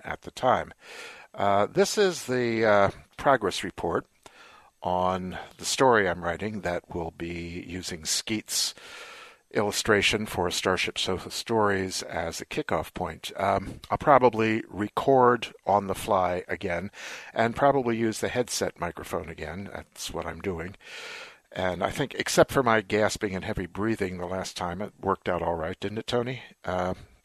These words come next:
I think I'll do that rather than use the nice recording mic at home because, well, because I like being a little loosey-goosey with the saying of these reports, and when I set up the good mic, I get all nervous and, and, and performery and, uh,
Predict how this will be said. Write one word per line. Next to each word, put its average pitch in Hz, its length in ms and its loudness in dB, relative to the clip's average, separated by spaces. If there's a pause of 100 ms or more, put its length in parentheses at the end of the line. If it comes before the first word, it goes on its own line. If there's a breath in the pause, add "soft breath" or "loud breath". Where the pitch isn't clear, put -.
I - 20 -12
think 139 160 0
I'll 123 80 8
do 113 220 4
that 101 440 4
rather 98 300 2
than 90 180 -6
use 95 300 -4
the 87 80 -6
nice 92 420 -8
recording 92 520 -2
mic 90 200 -6
at 87 100 -4
home 92 200 -6
because, 87 480 -8 (800 loud breath)
well, 95 260 -2 (120)
because 95 560 -2
I 92 140 0
like 90 300 -4
being 90 200 -6
a 87 80 -10
little 90 180 -8
loosey-goosey 95 1000 -4
with 87 320 -10
the 87 80 -8
saying 92 460 -2
of 82 80 -10
these 92 260 -8
reports, 87 520 -8
and 92 100 -6
when 90 140 -8
I 98 80 -6
set 107 260 -2
up 98 160 -2
the 98 100 -8
good 104 240 -2
mic, 92 240 -6
I 87 100 -6
get 90 180 -4
all 90 180 -2
nervous 90 480 -4
and, 85 600 -10
and, 90 160 -8
and 90 180 -12
performery 95 960 0
and, 90 320 -8
uh, - 80 -4